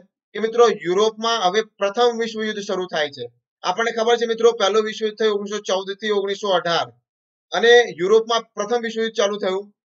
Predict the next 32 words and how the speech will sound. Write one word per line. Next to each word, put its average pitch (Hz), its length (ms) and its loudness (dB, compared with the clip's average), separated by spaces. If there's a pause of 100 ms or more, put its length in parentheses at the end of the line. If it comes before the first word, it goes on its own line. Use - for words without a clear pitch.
તો 202 100 -2
જર્મની, 220 680 0 (240)
યુરોપમાં 214 760 0
બર્લિન 208 520 0 (360)
અને 196 160 -2
અમેરિકામાં 214 680 0 (120)
ગદર 185 360 2
લોકો, 214 280 -2
ગદર 202 320 0
પાર્ટીના 214 400 -2
લોકો 202 440 -2 (320)
ચળવળ 226 340 4
ચાલુ 208 280 2
કરે 180 240 2
છે. 156 160 -12 (380)
કારણ 202 200 0
કે 220 100 2
મિત્રો 220 500 0 (120)
જર્મની 202 440 2
પણ 226 160 0
ઇંગ્લેન્ડની 214 400 2
સામે 208 300 -2
હતું, 185 320 -2 (320)
બર્લિન 214 360 2
બરાબર 214 420 0
છે 214 300 -2 (120)
જર્મનીનું, 208 580 -2 (260)
એમાં 208 240 0
યુરોપમાં 208 460 0
બર્લિન 208 320 2
સમિતિ 214 400 -4
હતી 202 260 -4